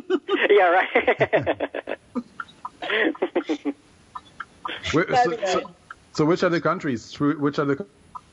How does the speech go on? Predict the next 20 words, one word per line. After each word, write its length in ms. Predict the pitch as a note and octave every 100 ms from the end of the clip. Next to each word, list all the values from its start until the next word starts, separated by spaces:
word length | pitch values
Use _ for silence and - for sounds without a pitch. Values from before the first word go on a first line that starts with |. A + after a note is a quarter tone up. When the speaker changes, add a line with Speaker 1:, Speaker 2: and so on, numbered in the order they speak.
| - _ - - - - -
Speaker 1:
Which 200 | E3+ E3
other 160 | F3 F3+
countries? 380 | F#3+ F#3 C#4 D4
We 200 | E3+ D#3+ D#3
have, 340 | D#3 D#3 C#3+ -
uh, 200 | D3+ C#3 -
Turkey, 500 | D3+ G3+ G3+ B3 C#4 - _ _ _ _ - -
Speaker 2:
Yeah. 60 | -
Speaker 1:
uh, 360 | C3+ C3+ C3+ -
Pakistan, 840 | D3+ D3+ G3+ - - G3+ A3 A#3
Speaker 2:
Yeah. 100 | A3+ - _ _ -
Speaker 1:
uh, 320 | B2 B2 B2 - -
England, 680 | C3+ D#3 F3 F#3+ G3 G3+ F3+
of 100 | -
course, 180 | D3+ B2
Speaker 2:
Wow. 60 | G#2+
Speaker 1:
the 60 |
U 160 | A#2+ A#2
S, 180 | B2 C3+ - - - - - - -
uh, 440 | B2+ A#2+ A#2+ B2